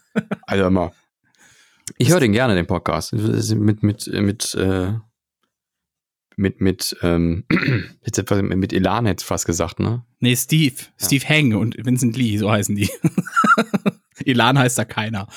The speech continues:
Speaker 1: Äh, äh, ich höre den mit, äh, mit, mit, mit, äh, Freude höre ich den.
Speaker 2: Ja.
Speaker 1: Ähm, bleiben wir bei dem Vogue-Thema. Und zwar, ähm, ähm, weißt du, wer Klaus Lage ist?
Speaker 2: Selbstverständlich.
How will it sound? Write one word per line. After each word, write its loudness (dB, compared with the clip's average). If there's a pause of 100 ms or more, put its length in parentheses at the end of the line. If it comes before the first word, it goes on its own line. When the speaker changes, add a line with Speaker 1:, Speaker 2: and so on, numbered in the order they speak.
(400)
Speaker 1:
Äh, 2
äh, -4 (540)
ich 0
höre 6
den 2
mit, -2
äh, 0
mit, -4
mit, -2
mit, -4
äh, -4
Freude -2
höre -10
ich -20
den. -12 (320)
Speaker 2:
Ja. 4
Speaker 1:
Ähm, 0 (580)
bleiben 0
wir 2
bei 2
dem 2
Vogue-Thema. 0
Und -6
zwar, 2
ähm, 0 (1300)
ähm, -2
weißt -2
du, -4
wer 0
Klaus 0
Lage 2
ist? -8 (320)
Speaker 2:
Selbstverständlich. -2